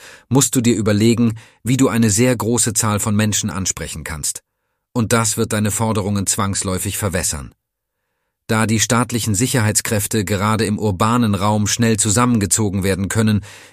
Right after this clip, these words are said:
ist eine bewaffnete Revolution in den Städten ein aussichtsloses Unterfangen. Sie wird einfach nicht funktionieren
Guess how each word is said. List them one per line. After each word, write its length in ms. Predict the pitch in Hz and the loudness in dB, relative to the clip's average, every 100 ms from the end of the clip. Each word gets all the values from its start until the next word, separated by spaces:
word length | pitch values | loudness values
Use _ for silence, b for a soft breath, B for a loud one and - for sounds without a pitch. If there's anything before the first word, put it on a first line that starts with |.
| B | B
ist 220 | 143 131 | 0 0
eine 200 | 110 117 | 2 2
bewaffnete 680 | 101 104 127 131 139 113 117 | 2 4 4 2 0 0 2
Revolution 680 | 110 104 107 101 139 135 117 | 2 2 2 2 4 4 2
in 100 | 95 | 0
den 140 | 95 | 0
Städten 420 | 90 127 117 120 | 2 2 2 0
ein 160 | 101 107 | 0 0
aussichtsloses 800 | 113 131 113 113 - 117 104 113 | 0 0 2 0 2 0 0 -2
Unterfangen. 560 | 113 104 110 120 80 - _ _ _ _ | -2 -2 0 -2 -2 -8 _ _ _ _
Sie 160 | - 123 | -2 2
wird 140 | 127 | 2
einfach 320 | 123 135 127 113 | 2 0 0 0
nicht 180 | 117 | 0
funktionieren 720 | - 131 110 123 131 123 95 | 0 0 2 4 4 2 0